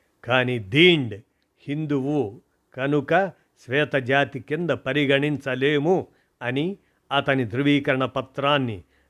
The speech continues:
Bureau of Naturalization తృణీకరించింది. అప్పట్లో భారత ఉపఖండం నుండి వలస వెళ్ళిన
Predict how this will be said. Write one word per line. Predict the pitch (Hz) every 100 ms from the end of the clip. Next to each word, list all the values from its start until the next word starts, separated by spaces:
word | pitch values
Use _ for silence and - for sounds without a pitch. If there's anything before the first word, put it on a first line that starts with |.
| -
Bureau | 104 156 156 156 147 143
of | -
Naturalization | 113 127 139 139 135 135 127 120 120 113 - 123 92 _ _ _ -
తృణీకరించింది. | 156 143 139 135 131 113 104 - 98 95 101 _ _ _ _ _ -
అప్పట్లో | 135 - 147 - 156 180 _ _ _ -
భారత | 117 156 170 170
ఉపఖండం | 147 135 185 175 170 165 160
నుండి | 160 156 143
వలస | 135 143 147
వెళ్ళిన | 139 143 147 131